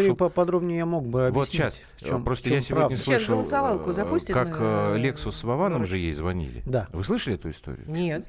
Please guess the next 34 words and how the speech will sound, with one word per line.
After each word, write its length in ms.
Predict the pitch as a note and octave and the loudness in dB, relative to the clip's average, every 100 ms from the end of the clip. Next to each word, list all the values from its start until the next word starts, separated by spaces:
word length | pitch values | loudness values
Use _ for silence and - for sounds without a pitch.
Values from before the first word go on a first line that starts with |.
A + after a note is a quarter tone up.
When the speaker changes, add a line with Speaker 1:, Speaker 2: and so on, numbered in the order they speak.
| - | -4
Speaker 2:
Но 300 | C3+ D3 D3 | -2 0 4
Speaker 1:
Lexus 360 | D3 D3+ D3+ | 4 4 2
с 80 | D#3 | 2
Вованом 400 | B2+ B2 F#3+ D#3+ | 0 2 0 0
ей 160 | A#2+ D#3 | -2 -4
позвонили 580 | C3 A#2 A#2+ A#2 F2+ D2+ | -4 -2 -2 0 -2 -4
и 40 | |
сказали: 320 | - G#2 F#2+ | -4 -2 -2
«Вы 160 | F2 G2+ | -2 -2
разве 240 | G#2 F#2+ | -2 -4
не 80 | G#2 | -6
знаете, 360 | G2+ F#3+ G#3 B2+ | -2 -2 -2 -6
что 200 | - G2+ | -6 -4
от 120 | - | -2
рака 240 | A2 - | -4 -2
уже 180 | F2+ F2+ | -4 -4
давно 440 | F#2 F#2+ F#2+ F2 - - - | -2 -2 -2 -4 -6 -18 -4
рептилоиды 960 | F#2+ - A2+ G#2+ F2+ D#2 D#2+ D#2 D2+ C#2+ C2 | -4 -2 0 0 0 -2 -6 -4 -4 -8 -10
изобрели 680 | E2+ E2+ E2+ G2 F2+ D#2 D2+ | -6 -4 -4 -4 -4 -4 -4
лекарство?» 560 | E2+ D2+ - - - - - - - | -4 -6 -6 -12 -14 -16 -20 -20 -8
Она 120 | F2 F2+ | -4 -2
говорит: 180 | E2 | 0
«Ну, 80 | G#2+ | -2
рептилоиды 640 | A2+ G2+ B2+ A#2+ G2 D#2 | -2 -2 0 0 0 -2
это, 200 | E2+ - E2+ | -4 -2 -4
может 380 | D#2 E2+ D#2+ | -2 -2 -4
быть, 200 | D2+ - | -4 -6
и 40 | F2 | -6
изобрели, 640 | D#2+ E2+ F2+ F#2+ G#3+ A3 - - | -4 -2 0 0 0 -2 -8 -4
но 140 | G2 | -2
власти-то 500 | B2+ A2+ - - F#2 | 0 -2 -4 -8 -6
у 40 | |
нас 300 | F2+ D#2 - | -2 -4 -4
не, 300 | D#2+ F2 E2+ | -4 -4 -4